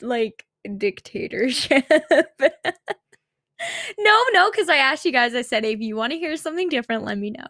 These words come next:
For sure. Like, if there's things you're just like, "Savannah, that was so out of left field. Like, what the <laughs> heck?" It's fine. D M me. <laughs> But, you know,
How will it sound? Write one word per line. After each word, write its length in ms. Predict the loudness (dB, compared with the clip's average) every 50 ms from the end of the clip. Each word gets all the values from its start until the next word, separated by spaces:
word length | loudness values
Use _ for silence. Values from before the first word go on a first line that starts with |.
| -14
For 180 | 0 2 2 2
sure. 400 | 4 4 4 6 6 6 6 6
Like, 200 | 6 4 2 0
if 80 | 2 2
there's 180 | 2 0 2
things 180 | 0 -2 -2 -2 0 2
you're 120 | 2 2 2
just 160 | 2 0 2
like, 240 | 2 0 0 -2 -8 -16 -20 -20 -20 _
"Savannah, 420 | -4 0 0 2 4 4 4 4 4
that 140 | 4 4
was 180 | 4 2 0 0
so 140 | 2 4 6
out 180 | 6 6 6
of 80 | 4 2
left 260 | 2 0 -2 -2 -6 _
field. 360 | -2 -2 0 0 -2 -2 -4
Like, 160 | -4 -2 0
what 140 | 0 2 2
the 80 | 2
<laughs> 20 | 2
heck?" 380 | 2 2 2 2 2 0 -2 -8 -14 -18 _ -14 -12 -12 -12 -14 -14 -8 _
It's 300 | -2 -2 -2 -2 -6 -2
fine. 500 | 0 2 2 4 2 0 0 -2 -6 -6
D 140 | -2 2 4
M 260 | 4 4 4 2 0
me. 460 | -2 0 0 0 0 -2 -4 -6 -6 -8 -10 -10 -14 -16 _ -10
<laughs> 340 | -8 -8 -6 -6 -8 -10 -10 -12 _ _
But, 480 | -2 2 2 2 2 2 -2 -6 -8 -12 _ _
you 240 | _ -12 -8 -6 -4
know, 580 | -2 -2 0 0 0 0 -2 -2 -4 -6 -8